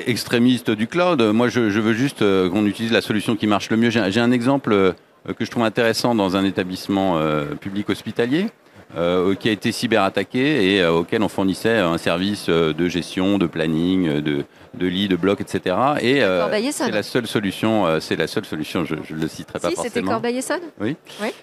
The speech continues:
Speaker 1: Euh, c'est la, la seule solution qui a continué à fonctionner, finalement, c'était la solution qui était la nôtre dans le cloud. Euh, parce que, euh, comme nous sommes,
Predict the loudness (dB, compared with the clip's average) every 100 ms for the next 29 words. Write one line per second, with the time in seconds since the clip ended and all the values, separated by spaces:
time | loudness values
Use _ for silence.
0 | -10 -2 0 2 0 2 2 2 -2 -6
1 | -12 -12 -10 -4 -2 0 0 0 0 -2
2 | -2 0 0 -2 -2 0 0 0 -2 -2
3 | -2 -2 -2 -2 -2 -2 -2 -4 -2 -2
4 | -2 -2 -2 -2 0 -2 0 0 -2 -4
5 | -8 -8 -4 -6 -4 0 0 0 0 -2
6 | -4 -4 -2 -2 0 0 2 0